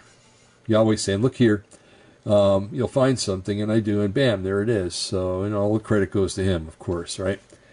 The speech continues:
So let's watch this video. It's an interview with Stanley Kubrick. Now,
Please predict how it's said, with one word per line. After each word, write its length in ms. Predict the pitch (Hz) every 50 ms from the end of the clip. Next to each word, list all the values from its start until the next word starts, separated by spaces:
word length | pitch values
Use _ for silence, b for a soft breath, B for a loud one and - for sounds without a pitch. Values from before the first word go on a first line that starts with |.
| b b b b b b b b b b b -
So 300 | - - - 113 101 101
let's 280 | 117 151 165 - -
watch 300 | 208 214 208 185 - -
this 200 | - 151 117 -
video. 480 | - 123 127 131 139 123 110 104 101 101
It's 140 | 98 - -
an 100 | 110 127
interview 300 | 147 160 165 143 127 120
with 100 | 110 -
Stanley 300 | - 135 120 120 110 110
Kubrick. 360 | - 131 123 104 110 - -
Now, 260 | 120 117 117 117 113